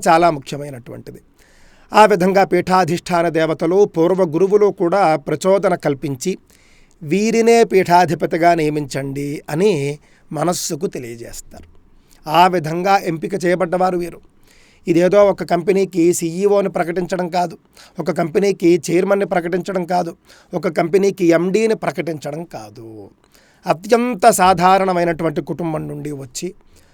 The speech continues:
అన్ని సులక్షణాలు కూడా కలిగి ఉండడం వల్ల వీరికి ఆ యొక్క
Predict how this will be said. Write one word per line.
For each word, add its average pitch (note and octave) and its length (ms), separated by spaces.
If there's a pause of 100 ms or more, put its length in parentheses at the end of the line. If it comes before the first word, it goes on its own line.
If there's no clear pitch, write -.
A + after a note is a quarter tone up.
(240)
అన్ని A3 520 (140)
సులక్షణాలు G#3+ 840
కూడా F#3+ 340
కలిగి F3+ 320
ఉండడం D#3+ 380
వల్ల C#3+ 540 (440)
వీరికి F#3 580
ఆ F3 180
యొక్క D#3 580